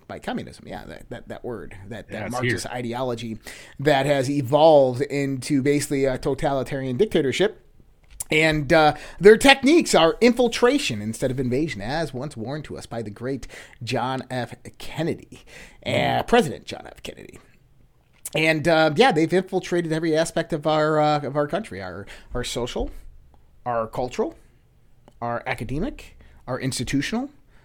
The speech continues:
Speaker 1: our political, um, our organizational, and our media. I mean, they're, they're everywhere.
Speaker 2: They really
Speaker 1: And, uh,
Speaker 2: are.
Speaker 1: I'm working on this,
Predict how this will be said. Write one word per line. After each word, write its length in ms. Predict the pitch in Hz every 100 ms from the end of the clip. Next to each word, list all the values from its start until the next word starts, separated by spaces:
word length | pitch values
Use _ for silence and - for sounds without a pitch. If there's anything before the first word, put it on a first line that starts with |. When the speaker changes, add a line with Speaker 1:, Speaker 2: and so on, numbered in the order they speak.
| _ -
Speaker 1:
our 260 | 117 117
political, 480 | - 123 131 - 311 - _ _ _ _
um, 480 | - 117 120 117 120
our 180 | 123 123
organizational, 760 | 143 135 139 120 151 - 285 320 - _ - - - -
and 340 | 131 139 135 127
our 160 | 117
media. 520 | 113 160 202 254 302 294 - _ _ 113
I 100 | 117
mean, 160 | 123
they're, 240 | 120 170 -
they're 160 | 107 143
everywhere. 500 | 170 143 - - - - - - -
Speaker 2:
They 80 | - -
really 180 | 135 135
Speaker 1:
And, 160 | 127
uh, 40 | 135
Speaker 2:
are. 240 | 127 78 - _ _ _ -
Speaker 1:
I'm 180 | 220 277
working 300 | 277 247 220
on 120 | 175
this, 180 | 156